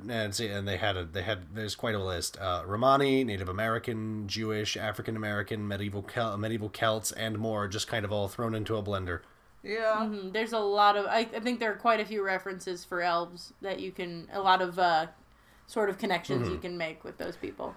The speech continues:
Speaker 1: I don't think they intended quite so many, but it, it just
Speaker 3: Yeah.
Speaker 1: happened.
Speaker 2: Yeah.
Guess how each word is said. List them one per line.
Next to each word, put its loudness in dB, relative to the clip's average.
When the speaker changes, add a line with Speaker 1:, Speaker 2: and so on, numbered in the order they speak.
Speaker 1:
I -2
don't 6
think 8
they 8
intended 2
quite 12
so 6
many, 8
but 8
it, 0
it -2
just 2
Speaker 3:
Yeah. 4
Speaker 1:
happened. 0
Speaker 2:
Yeah. -6